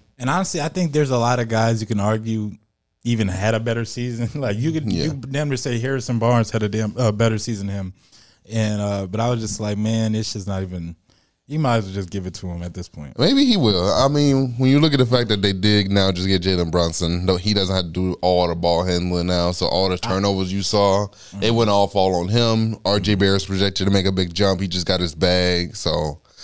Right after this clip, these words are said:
Speaker 2: I could see Julius Randle having a very good season next year with the pressure being off of him.
Speaker 1: Yeah, 'cause I just didn't like how they ran the offense damn near specifically through him. Like, it, I,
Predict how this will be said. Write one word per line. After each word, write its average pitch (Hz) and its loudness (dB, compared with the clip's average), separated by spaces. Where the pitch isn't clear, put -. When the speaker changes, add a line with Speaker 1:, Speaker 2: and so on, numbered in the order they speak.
Speaker 2:
I 143 -2
could 143 0
see 120 2
Julius 104 4
Randle 95 2
having 85 0
a 85 0
very 82 2
good 82 -4
season 80 -2
next 73 -2
year 80 2
with 73 -2
the - -2
pressure 82 -2
being 73 -4
off - -6
of 58 -6
him. 80 -14
Speaker 1:
Yeah, 101 -4
'cause 104 -6
I 135 0
just 220 -10
didn't 180 -2
like 131 0
how 127 0
they 127 4
ran 117 2
the 104 0
offense 101 -4
damn 107 -4
near 101 0
specifically 98 -4
through 90 -4
him. 82 -10
Like, 85 -8
it, - -8
I, 107 -2